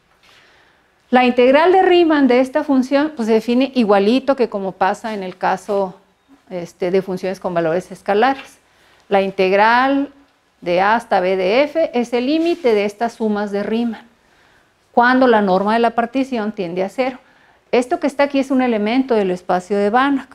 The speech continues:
un espacio normado completo, ¿sí? Y esto que está aquí es escalar,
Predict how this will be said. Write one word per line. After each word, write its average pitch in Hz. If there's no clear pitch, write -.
un 190
espacio 185
normado 160
completo, 269
¿sí? 311
Y 254
esto 233
que 220
está 220
aquí 208
es 196
escalar, 214